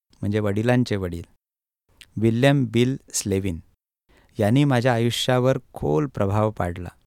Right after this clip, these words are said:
त्यांचा प्रेमळ स्वभाव हे धर्मावरील त्यांच्या दृढ आणि गहन विश्वासाचे प्रतिरूप होते. त्यांच्या शांत, निराभिमानी मार्गाने ते कशाप्रकारे त्यांच्या जुन्या रूढ पद्धतींचा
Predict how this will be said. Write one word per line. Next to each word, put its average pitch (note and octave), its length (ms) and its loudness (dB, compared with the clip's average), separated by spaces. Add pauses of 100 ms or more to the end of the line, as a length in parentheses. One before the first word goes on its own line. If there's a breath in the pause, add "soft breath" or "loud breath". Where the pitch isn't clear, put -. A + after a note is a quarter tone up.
(760)
त्यांचा G#2+ 300 2
प्रेमळ A2 420 -2
स्वभाव A2 540 0
हे A2 140 0
धर्मावरील A#2 800 -2
त्यांच्या G#2 440 -2
दृढ C3 420 0
आणि A2+ 260 -2
गहन G#2+ 400 2
विश्वासाचे A2 600 -2
प्रतिरूप A#2 560 -2
होते. - 260 -8 (960)
त्यांच्या A2+ 320 4
शांत, B2 560 2
निराभिमानी B2 800 2
मार्गाने A#2 520 2
ते A#2+ 120 -4
कशाप्रकारे C3 800 0
त्यांच्या A#2+ 340 0
जुन्या A2 480 2
रूढ B2 300 2
पद्धतींचा A2+ 840 0